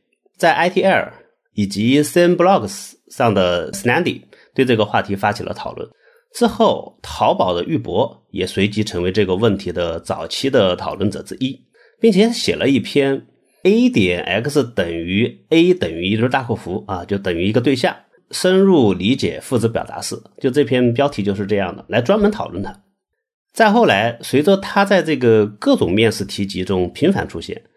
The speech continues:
这个问题也就顺利地登上了知乎，成为一桩很有历史的悬案。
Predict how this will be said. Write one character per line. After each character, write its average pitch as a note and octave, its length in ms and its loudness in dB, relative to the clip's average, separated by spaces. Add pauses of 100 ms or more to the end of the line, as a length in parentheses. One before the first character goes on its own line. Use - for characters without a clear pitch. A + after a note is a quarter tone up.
(280)
这 - 100 0
个 G#3 80 2
问 F3 160 4
题 F#2+ 380 -2
也 F2+ 100 -6
就 A2 140 2
顺 F3 260 2
利 A#2+ 140 4
地 E2+ 260 -2
登 A#2 220 2
上 A2+ 160 2
了 D#2 60 -6
知 - 160 -6
乎， B2 340 -6 (340)
成 B2 260 2
为 A2+ 180 4
一 A#2+ 120 -4
桩 A#2 240 2
很 A#2 260 0
有 C#3 120 4
历 F#2 160 -2
史 - 100 -12
的 D#2+ 100 -10
悬 - 200 -18
案。 E2+ 220 -16